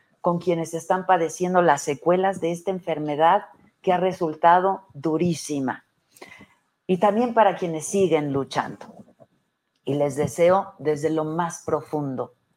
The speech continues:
de mi ser que se recuperen pronto y totalmente. Quiero hacer, si me permiten, un reconocimiento muy, muy especial a todo el sector salud, a médicos,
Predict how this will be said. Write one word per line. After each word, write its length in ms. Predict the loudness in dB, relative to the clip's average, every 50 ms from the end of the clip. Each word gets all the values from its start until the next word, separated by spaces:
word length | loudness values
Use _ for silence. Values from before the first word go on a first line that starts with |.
| _ _
de 240 | -14 -8 -6 -4 -4
mi 160 | -4 -4 -6
ser 420 | -2 0 2 2 2 0 -4 _ _ _ _ _ _ _ -20 _ _ _ _ -6
que 120 | -4 -4
se 140 | -2 -2 -2
recuperen 760 | 0 -2 -2 -4 -4 -8 -6 -4 -4 -4 -4 -4 -6 -8 -8
pronto 540 | -4 0 0 0 0 -2 -4 -6 -6 -6 -6 -8 -18 -20 _ _ -4
y 120 | -4 -4
totalmente. 960 | 0 2 2 2 2 2 0 0 0 0 -2 -4 -6 -6 -8 -10 -16 -18 -20 -20 _ _ _ _ _ _ -20 -20 -20 -20 -20 -20 _ _ _ _ _ _ _
Quiero 220 | 8 10 10 10
hacer, 580 | 8 4 4 6 6 6 6 6 2 -6 -14 -20 _ _
si 160 | -14 -8 -6
me 120 | -4 -4 -2
permiten, 800 | -2 -2 -2 -2 -2 -4 -4 0 4 4 4 4 2 -2 -8 -12 -10 -6
un 220 | -4 -2 0 0
reconocimiento 1080 | 2 4 4 4 4 2 0 0 0 -2 -2 -2 0 0 0 0 0 0 0 0 0 0 -2
muy, 400 | -2 -2 2 2 4 4 4 2
muy 240 | 2 0 2 2
especial 560 | 0 0 -2 -4 -6 -6 -6 -4 -4 -4 -4 -6 -8 -14 -16 -16 -16 -18 -18 -6 _
a 200 | 0 0 2 6
todo 260 | 8 8 8 8 8
el 80 | 6 4
sector 420 | 2 -2 -4 -4 -2 -2 -2 -2
salud, 380 | -2 -4 -4 -4 -4 -2 2 4
a 80 | 4 4
médicos, 760 | 4 2 2 0 0 -2 -4 -12 -14 -16 -14 -14 -14 -14